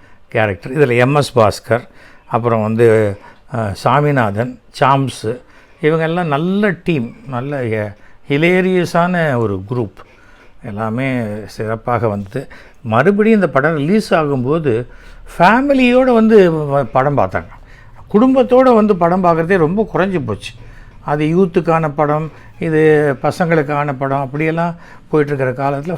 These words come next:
ஃபேமிலியோட வந்து, "சார், நான் எங்க அப்பாவோட வந்து படம் பார்த்தேன் சார், நான் இப்போ என் பையன், எங்க அப்பாவையும் கூட்டின்னு வந்திருக்கேன்," அப்படின்லாம் தியேட்டர்ல பார்த்த படம். ஆனா அந்த சமயத்துல இந்த மெர்சல் படத்துல கொஞ்சம் கான்சென்ட்ரேட்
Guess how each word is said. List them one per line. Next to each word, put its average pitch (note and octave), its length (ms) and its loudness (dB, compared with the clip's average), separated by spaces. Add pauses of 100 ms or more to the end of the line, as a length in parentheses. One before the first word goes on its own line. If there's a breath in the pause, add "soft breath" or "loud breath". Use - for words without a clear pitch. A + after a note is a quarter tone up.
(140)
ஃபேமிலியோட A#3+ 800 0 (340 loud breath)
வந்து, D#3 260 -2
"சார், D#3+ 380 2 (240 loud breath)
நான் C#3+ 120 0
எங்க B2+ 300 0
அப்பாவோட G3 580 2
வந்து F3 220 0
படம் D3 240 -2
பார்த்தேன் A#2 240 -2
சார், B2 260 -4 (360 soft breath)
நான் C#3+ 120 2
இப்போ B2+ 220 2
என் A2 120 0
பையன், C#3+ 380 2
எங்க C#3 160 0
அப்பாவையும் C3+ 460 -2
கூட்டின்னு A#2+ 220 -6
வந்திருக்கேன்," G2+ 440 -6 (440 soft breath)
அப்படின்லாம் F#3+ 500 0
தியேட்டர்ல C#3 420 -2
பார்த்த A2 440 -4
படம். A#2+ 480 -4 (340 soft breath)
ஆனா G3+ 420 0
அந்த E3 280 0
சமயத்துல F3+ 540 0
இந்த D3 40 0
மெர்சல் E3+ 320 2
படத்துல D3 720 2 (400 loud breath)
கொஞ்சம் C3+ 300 -2
கான்சென்ட்ரேட் D3+ 580 0